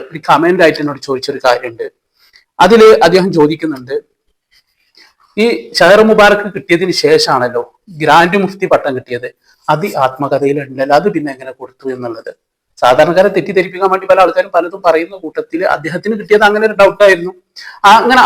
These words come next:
ആരെങ്കിലും ഉണ്ടെങ്കിൽ അവരും കൂടി ഇക്കാര്യത്തിൽ ഒരു സംശയം തീർക്കണം. അതിനു വേണ്ടിയിട്ടാണ് ഇത് ഞാൻ പറയുന്നത്.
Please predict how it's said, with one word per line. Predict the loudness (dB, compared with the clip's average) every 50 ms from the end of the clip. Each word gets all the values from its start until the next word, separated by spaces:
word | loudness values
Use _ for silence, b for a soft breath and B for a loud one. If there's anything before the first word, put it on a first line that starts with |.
| 6 6
ആരെങ്കിലും | 6 4 4 2 2 0
ഉണ്ടെങ്കിൽ | 0 0 0 2 4 4
അവരും | 4 2 -2 -6
കൂടി | -12 -14 -14
ഇക്കാര്യത്തിൽ | -6 -4 -4 -4 -4 -6 -10 -10
ഒരു | -8 -8 -8
സംശയം | -10 -10 -12 -14 -12 -10 -12
തീർക്കണം. | -12 -10 -8 -6 -2 -2 0
അതിനു | 0 2 2
വേണ്ടിയിട്ടാണ് | 2 2 0 -2 -4 -6 -6
ഇത് | -6 -6
ഞാൻ | -2 0 0
പറയുന്നത്. | 0 0 -2 -4 -8 -16 -18 -18